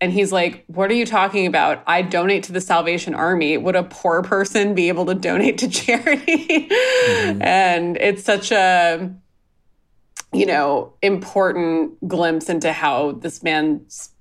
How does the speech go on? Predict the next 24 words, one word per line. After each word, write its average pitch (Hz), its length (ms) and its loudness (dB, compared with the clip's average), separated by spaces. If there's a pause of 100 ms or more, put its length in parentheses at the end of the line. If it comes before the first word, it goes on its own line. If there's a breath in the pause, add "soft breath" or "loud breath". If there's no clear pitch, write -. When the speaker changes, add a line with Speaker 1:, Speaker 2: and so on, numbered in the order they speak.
Speaker 1:
sees 190 460 -4
himself 277 600 2
that's 208 180 -2
also 170 800 2 (540)
in 220 140 4
the 196 100 2
context, - 640 -2
I 117 100 -4
thought, - 380 -2
quite - 280 -6
funny, 87 320 -4
which 160 200 -4
is, 151 100 -6
wasn't 165 380 -2
necessarily 139 400 -2
what 127 140 0
I - 20 0
expected - 400 -8
from 104 100 -8
the 101 60 -8
tone - 260 -8
of 71 80 -12
this - 220 -12
movie. 127 520 -6